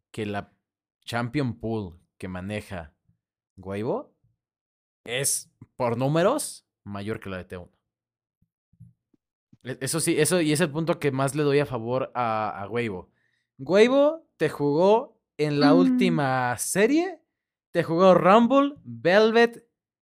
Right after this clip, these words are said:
Speaker 1: Nico, Aphelios y Milio en el primer, en el primer juego. En el segundo juego te juega
Speaker 2: ¿Los jugó?
Speaker 1: Aatrox, Maokai, Azir, Caitlyn y Lux. En el tercer juego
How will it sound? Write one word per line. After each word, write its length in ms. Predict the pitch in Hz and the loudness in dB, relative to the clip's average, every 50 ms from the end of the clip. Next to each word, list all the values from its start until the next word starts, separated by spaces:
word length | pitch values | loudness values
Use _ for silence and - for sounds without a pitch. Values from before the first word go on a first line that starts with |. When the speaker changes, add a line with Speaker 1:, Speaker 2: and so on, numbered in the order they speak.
| _ _ _ _ _ - | _ _ _ _ _ -12
Speaker 1:
Nico, 720 | 131 147 165 190 226 240 233 233 226 226 226 226 226 _ _ _ _ _ _ _ _ _ _ _ _ _ _ | -6 -2 2 2 2 2 2 2 4 4 4 2 -2 _ _ _ _ _ _ _ _ _ _ _ _ _ _
Aphelios 840 | - 139 139 - - - 190 208 233 247 254 269 269 262 262 - - _ _ _ _ _ - | -4 -4 -4 -4 -2 0 2 2 2 2 4 2 2 2 0 -8 -14 _ _ _ _ _ -10
y 120 | - 135 135 | -8 -4 -2
Milio 580 | 147 180 226 269 311 349 370 381 359 294 _ _ _ _ _ _ _ _ _ _ _ _ _ _ _ _ _ _ | 0 0 2 2 2 2 0 0 -4 -6 _ _ _ _ _ _ _ _ _ _ _ _ _ _ _ _ _ _
en 160 | - 156 156 156 | -6 -4 -2 0
el 100 | 156 151 | -2 0
primer, 480 | 156 156 147 151 160 165 165 165 165 - | 0 0 2 2 4 4 2 2 0 -2
en 160 | 151 147 143 | -4 -2 -2
el 100 | 139 120 | -2 -2
primer 260 | 135 147 151 160 156 | -2 -4 -2 -2 -2
juego. 360 | - - 135 113 101 101 - - | 0 -2 -2 -2 -2 -6 -6 -4
En 140 | 156 185 202 | 0 2 2
el 100 | 202 190 | 2 2
segundo 340 | - 226 208 240 294 302 311 | 2 2 2 2 2 0 2
juego 260 | 240 269 277 285 285 285 | 4 4 4 4 4 2
te 100 | 208 - | 2 0
juega 240 | 190 196 170 156 | 2 2 4 4
Speaker 2:
¿Los 100 | 254 269 | 4 4
jugó? 80 | 269 - | 6 8
Speaker 1:
Aatrox, 560 | 262 254 285 285 - 285 285 285 - - - _ | 8 8 6 6 6 6 6 6 2 -10 -12 _
Maokai, 760 | - 156 160 165 180 220 262 180 - 262 262 269 269 247 - _ _ - | -10 -4 0 4 4 4 4 4 4 2 2 2 2 -2 -12 _ _ -2
Azir, 580 | - 190 220 233 233 - 254 262 269 262 240 _ _ _ - | 2 4 4 4 4 0 -4 -4 -4 -6 -10 _ _ _ -4
Caitlyn 520 | - 208 214 226 226 240 247 262 240 - - | 0 0 0 0 0 -4 -4 -4 -6 -6 -6
y 120 | 131 131 | -6 -4
Lux. 440 | 131 156 175 170 147 - - - - _ _ _ _ _ _ _ _ _ _ - | -2 0 0 0 0 -2 -8 -14 -14 _ _ _ _ _ _ _ _ _ _ -6
En 160 | 165 175 180 | -2 0 0
el 160 | 185 175 - | 0 2 2
tercer 340 | 208 202 190 190 269 285 320 | 2 2 4 4 4 2 2
juego 480 | - - 302 302 311 311 349 392 370 | 4 6 6 6 6 4 0 -2 -4